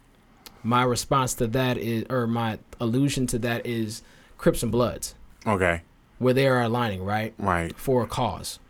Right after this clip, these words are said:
Speaker 2: Right.
Speaker 1: You're, you, we already see it. There's a video, uh, circulating where there was a rally and, um, the Confederates in trucks were saying, "Let's hang those N-words, do this and that." So that's gonna continue to escalate.
Speaker 2: Right.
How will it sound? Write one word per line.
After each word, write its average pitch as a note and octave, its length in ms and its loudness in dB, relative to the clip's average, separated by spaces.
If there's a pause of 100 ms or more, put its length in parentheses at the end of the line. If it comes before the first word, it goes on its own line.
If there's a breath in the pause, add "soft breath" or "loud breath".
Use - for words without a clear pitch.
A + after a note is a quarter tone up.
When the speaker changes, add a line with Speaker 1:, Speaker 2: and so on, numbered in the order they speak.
(520)
Speaker 2:
Right. E2+ 300 -2 (360)
Speaker 1:
You're, C3+ 400 4
you, D#3 220 2
we D3+ 200 4
already F3+ 340 6
see F3 320 0
it. A#2 120 -4
There's C3 200 -4
a C#3+ 60 -2
video, C#3+ 500 4
uh, A#2 340 -2
circulating C3+ 720 0
where C3 120 0
there B2+ 120 0
was A#2 120 -2
a A2 60 -4
rally A#2+ 560 0 (640 loud breath)
and, A#2 500 0 (140)
um, G#2+ 460 -4
the A2+ 100 -6
Confederates B2 800 -2 (100)
in A2+ 140 -4
trucks B2+ 420 0
were - 120 4
saying, A#2+ 420 0
"Let's A#2 220 -2
hang B2 320 0
those A2 240 -2
N-words, A2 560 -2
do A2+ 120 -4
this G#2+ 260 -4
and G#2+ 120 -4
that." G2+ 220 -4 (260 loud breath)
So - 140 -2
that's E3 220 4
gonna E3+ 180 6
continue D3+ 360 2
to C3+ 80 2
escalate. A2+ 500 -4 (120)
Speaker 2:
Right. F2 300 4